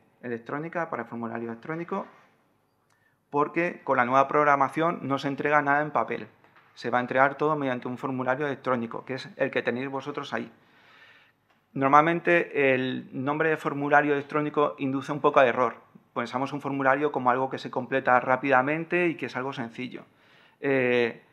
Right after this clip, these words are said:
es más o menos sencillo, pero no se completa rápidamente. Tenéis en total,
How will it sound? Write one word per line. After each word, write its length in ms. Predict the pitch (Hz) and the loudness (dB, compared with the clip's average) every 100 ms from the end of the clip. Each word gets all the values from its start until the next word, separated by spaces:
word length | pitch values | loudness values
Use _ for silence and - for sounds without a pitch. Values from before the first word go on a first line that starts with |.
| _ _ | _ _
es 200 | 139 123 | -6 -6
más 240 | 131 127 135 | -4 -4 -2
o 20 | |
menos 220 | 143 147 | -4 -4
sencillo, 480 | 135 123 139 147 113 | -6 -4 -4 -2 -4
pero 160 | - | -6
no 100 | 107 | -8
se 120 | 117 123 | -10 -6
completa 800 | 120 120 117 127 123 120 - _ | -4 -2 4 6 6 2 -10 _
rápidamente. 720 | 131 123 127 113 120 147 127 | 0 2 4 2 0 -4 -6
Tenéis 380 | 101 113 117 120 | -6 -8 -8 -6
en 100 | 120 | -4
total, 400 | 123 123 131 | 0 2 2